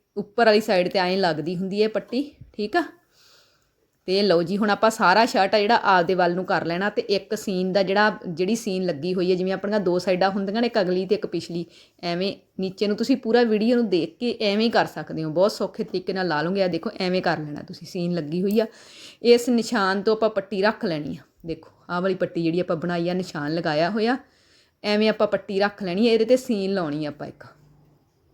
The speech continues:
ਠੀਕ ਆ। ਸੀਨ ਲਾਉਣੀ ਸ਼ੁਰੂ ਕਰਨੀ ਆਪਾਂ ਇੱਕ ਸਾਈਡ ਤੋਂ, ਦੇਖੋ ਨੀਚੇ ਵਾਲੀ ਸਾਈਡ ਤੋਂ ਵੀ ਲਗਾਉਣੀ ਸ਼ੁਰੂ ਕਰ ਸਕਦੇ ਤੁਸੀਂ, ਉੱਪਰ ਵਾਲੀ ਸਾਈਡ ਤੋਂ ਵੀ ਲਗਾਉਣੀ ਸ਼ੁ-, ਲਾਉਣੀ ਇਹ ਉੱਪਰ ਨੂੰ ਹੀ ਆ, ਜਿੱਥੇ ਆਪਣੇ ਚਾਕ ਦੀ ਸੀਨ ਖਤਮ ਹੁੰਦੀ ਹੈ ਨਾ, ਉਹਦੇ ਉੱਪਰ ਨੂੰ ਹੀ ਲਾਉਣੀ ਆ ਇਹ,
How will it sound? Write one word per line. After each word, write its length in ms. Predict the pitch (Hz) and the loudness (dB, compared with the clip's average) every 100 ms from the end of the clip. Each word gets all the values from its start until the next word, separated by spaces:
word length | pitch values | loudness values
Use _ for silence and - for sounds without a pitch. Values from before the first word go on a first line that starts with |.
| _ _ - | _ _ -12
ਠੀਕ 160 | 208 262 | -4 -4
ਆ। 40 | |
ਸੀਨ 300 | 262 196 190 | -2 -2 0
ਲਾਉਣੀ 220 | 190 190 | 0 -2
ਸ਼ੁਰੂ 200 | 202 190 | -2 -4
ਕਰਨੀ 300 | 196 190 170 | -2 -2 -2
ਆਪਾਂ 240 | 170 220 254 - - - - | -4 -4 -6 -8 -20 -20 -8
ਇੱਕ 200 | 185 185 | -8 -4
ਸਾਈਡ 320 | - 196 170 156 | 0 2 2 0
ਤੋਂ, 160 | 165 - _ _ _ - | -12 -16 _ _ _ -10
ਦੇਖੋ 320 | 165 - - _ _ _ _ _ _ _ _ _ - | -10 -10 -20 _ _ _ _ _ _ _ _ _ -4
ਨੀਚੇ 320 | 196 196 226 | -4 0 2
ਵਾਲੀ 140 | 208 | 2
ਸਾਈਡ 280 | 208 202 185 | 4 2 2
ਤੋਂ 120 | - | 2
ਵੀ 80 | 202 | 0
ਲਗਾਉਣੀ 380 | 214 190 185 190 | 2 4 2 0
ਸ਼ੁਰੂ 220 | - 220 | -2 -2
ਕਰ 160 | 220 190 | 0 0
ਸਕਦੇ 260 | 185 180 | 0 -2
ਤੁਸੀਂ, 260 | 190 214 269 | -2 0 0
ਉੱਪਰ 220 | 247 175 | 0 0
ਵਾਲੀ 140 | 156 151 | 0 0
ਸਾਈਡ 280 | 170 156 | -2 -2
ਤੋਂ 120 | 156 175 | -2 -2
ਵੀ 60 | |
ਲਗਾਉਣੀ 260 | 175 160 160 | -2 -2 -4
ਸ਼ੁ-, 120 | 160 _ - _ 190 | -8 _ -20 _ -2
ਲਾਉਣੀ 400 | 202 208 220 247 | 2 4 4 4
ਇਹ 180 | 247 294 | 4 2
ਉੱਪਰ 440 | - 220 - 233 | 0 -6 -2 0
ਨੂੰ 140 | 226 247 | 2 4
ਹੀ 140 | 247 | 4
ਆ, 60 | 202 | 2
ਜਿੱਥੇ 340 | 214 214 262 254 | 0 0 2 2
ਆਪਣੇ 220 | 262 269 | 2 2
ਚਾਕ 360 | 226 185 185 214 | 4 4 4 0
ਦੀ 160 | 214 | 0
ਸੀਨ 300 | 233 196 190 | -2 -2 -2
ਖਤਮ 340 | 214 214 - 285 | -2 -4 2 4
ਹੁੰਦੀ 180 | 285 196 | 4 4
ਹੈ 60 | |
ਨਾ, 60 | 233 | 2
ਉਹਦੇ 120 | 285 | 2
ਉੱਪਰ 300 | - - 269 | 0 0 2
ਨੂੰ 100 | 302 | 4
ਹੀ 40 | |
ਲਾਉਣੀ 340 | 285 190 170 190 | 4 2 0 -2
ਆ 40 | |
ਇਹ, 160 | 196 | 0